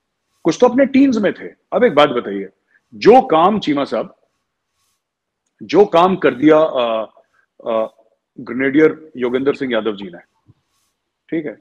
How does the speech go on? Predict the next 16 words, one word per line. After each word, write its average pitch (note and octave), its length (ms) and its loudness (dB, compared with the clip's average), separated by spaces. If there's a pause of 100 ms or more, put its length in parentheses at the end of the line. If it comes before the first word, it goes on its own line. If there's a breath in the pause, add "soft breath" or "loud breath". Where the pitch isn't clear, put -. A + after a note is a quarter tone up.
जो E3 160 0
उन्होंने E3 240 0
काम A#2+ 260 -2
कर G2+ 140 -10
दिया, F2 340 -16 (1000)
उन्नीस A3+ 360 4
साल F3+ 180 2
की D#3+ 140 -4
उम्र C3 240 -4
में B2 160 -10
उनको D3 300 -6
परमवीर C3+ 420 -2
चक्र A2+ 300 -8
मिला, F2 300 -14 (480)
है C#3+ 80 0
ना? B2+ 220 -6